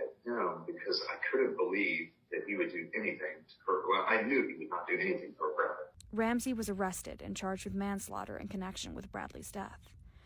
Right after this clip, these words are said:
Speaker 2: But due to a deal offered by the state attorney's office and the Hewletts, the case did not go to trial.
Speaker 1: For me personally, it's like, I, I don't know that I want this kid going to jail when I don't think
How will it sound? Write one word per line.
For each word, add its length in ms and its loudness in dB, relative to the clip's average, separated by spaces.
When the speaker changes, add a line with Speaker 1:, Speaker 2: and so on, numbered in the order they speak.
Speaker 2:
But 120 0
due 180 4
to 140 0
a 60 4
deal 280 2
offered 340 -2
by 120 0
the 100 -6
state 240 -2
attorney's 420 -4
office 400 -6
and 180 -4
the 40 -4
Hewletts, 640 -4
the 80 -6
case 320 0
did 120 -4
not 220 -2
go 120 -10
to 100 -10
trial. 440 -8
Speaker 1:
For 160 6
me 260 10
personally, 280 10
it's 240 6
like, 260 6
I, 280 8
I 60 6
don't 220 10
know 140 12
that 100 12
I 180 12
want 180 8
this 240 8
kid 220 6
going 140 2
to 80 2
jail 560 6
when 140 2
I 200 10
don't 340 12
think 260 -4